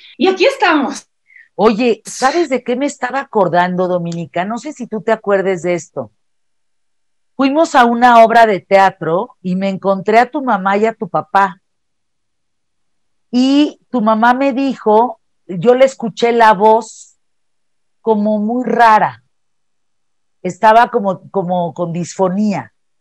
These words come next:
Speaker 2: Y le dije, "¿Por qué traes la voz así,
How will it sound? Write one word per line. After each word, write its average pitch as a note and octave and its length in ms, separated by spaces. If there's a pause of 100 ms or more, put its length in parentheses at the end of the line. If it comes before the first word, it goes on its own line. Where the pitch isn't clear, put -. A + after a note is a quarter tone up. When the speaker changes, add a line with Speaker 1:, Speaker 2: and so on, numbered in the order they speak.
(680)
Speaker 2:
Y G3+ 100
le A3+ 140
dije, B3 260
"¿Por A#3 220
qué B3+ 120
traes C4 300
la A#3 140
voz A3+ 260
así, A3 420